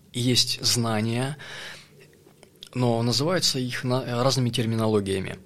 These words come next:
И вот уже комбинация этих четырех ритмов между собой и создает бесчисленное количество пранаям. Вот как семь нот,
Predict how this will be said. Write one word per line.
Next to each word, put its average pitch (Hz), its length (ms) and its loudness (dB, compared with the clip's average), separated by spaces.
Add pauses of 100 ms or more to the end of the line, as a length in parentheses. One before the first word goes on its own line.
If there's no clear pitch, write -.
(480)
И 113 80 -2
вот 123 160 0
уже 127 140 2
комбинация 139 680 2
этих 127 180 -2
четырех - 400 2
ритмов 120 340 -2
между 107 240 -2
собой 107 400 0
и 180 160 -4
создает 147 520 2
бесчисленное 120 600 2
количество 113 340 0
пранаям. 101 580 0 (300)
Вот 107 160 -2
как - 180 2
семь 135 260 4
нот, 180 320 0